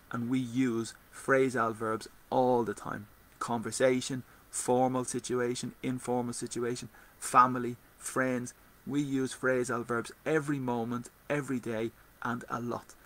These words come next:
And the explanation basically is a verb and a preposition. Okay,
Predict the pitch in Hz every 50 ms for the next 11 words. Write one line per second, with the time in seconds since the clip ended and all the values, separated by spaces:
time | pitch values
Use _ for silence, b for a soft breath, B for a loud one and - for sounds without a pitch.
0 | B B B B B B - - - - - 120 120 120 - - - 165 160 -
1 | - - 135 135 135 135 131 123 - 123 113 107 - 131 139 135 - - - -
2 | - 113 110 104 - - - 117 113 110 110 101 104 117 123 143 160 185 185 -
3 | - - - - - - - - - - - - - - - - - - 120 101
4 | 101 - - 120 113 - 117 104 110 104 101 - - 107 - - - - - -
5 | - 113 - 120 110